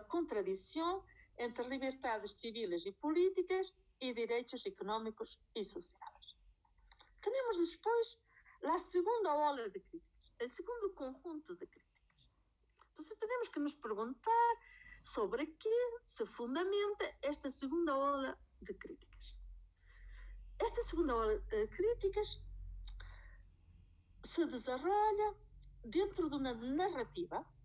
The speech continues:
cultural o dentro de una narra-, narrativa religiosa. Vamos entonces observar, ¿ok?, que dentro de algunas narrativas religiosas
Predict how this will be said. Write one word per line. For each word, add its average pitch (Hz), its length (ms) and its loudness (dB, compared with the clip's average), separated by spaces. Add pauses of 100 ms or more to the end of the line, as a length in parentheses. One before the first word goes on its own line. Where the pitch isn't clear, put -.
(320)
cultural 381 680 2 (360)
o - 120 2
dentro 359 300 2
de 262 100 -4
una 240 160 -2
narra-, 214 360 -4
narrativa 220 640 2
religiosa. - 580 -6 (3000)
Vamos 262 300 2
entonces 220 840 -2 (200)
observar, 370 840 2 (540)
¿ok?, - 220 -4 (800)
que 330 140 0
dentro 392 340 0
de 302 320 -2 (260)
algunas 349 500 2
narrativas 269 600 -4
religiosas 220 720 0